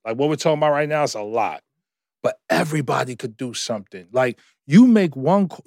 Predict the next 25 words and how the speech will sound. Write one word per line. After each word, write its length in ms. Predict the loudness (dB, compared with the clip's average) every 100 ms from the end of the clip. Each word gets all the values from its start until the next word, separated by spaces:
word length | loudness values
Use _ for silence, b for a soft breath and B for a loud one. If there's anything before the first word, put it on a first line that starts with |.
| -12
you 60 | -8
pick 200 | -6 -2
up 80 | -4
the 100 | -2
phone, 240 | 0 0
call 240 | 0 0 2
your 140 | 0
member 260 | 0 -2 -4
of 140 | -4
Congress. 420 | -2 -2 -4 -8
You 60 | -4
could 200 | -4 0
Google 380 | 2 4 4 2
their 180 | 2 -2
phone 300 | -2 -2 -2
number. 260 | -6 -12 -20 _ _ _ _
Pick 180 | 0 2
up 140 | 0 0
the 80 |
phone, 300 | -2 2 2
call 260 | 2 -2 -2
your 160 | 0 0
member 320 | 2 2 0
of 80 | -2
Congress, 480 | -2 0 2 0